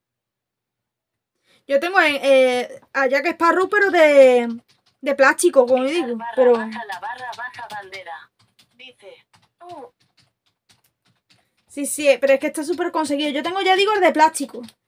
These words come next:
Speaker 1: Como que lo compramos una vez, pero,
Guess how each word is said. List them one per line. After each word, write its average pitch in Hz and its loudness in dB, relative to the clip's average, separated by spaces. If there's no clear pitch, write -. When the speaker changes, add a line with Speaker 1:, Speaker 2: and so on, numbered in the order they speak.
Speaker 1:
Como 285 -4
que 285 4
lo 269 4
compramos 302 2
una 302 -2
vez, 247 4
pero, 247 2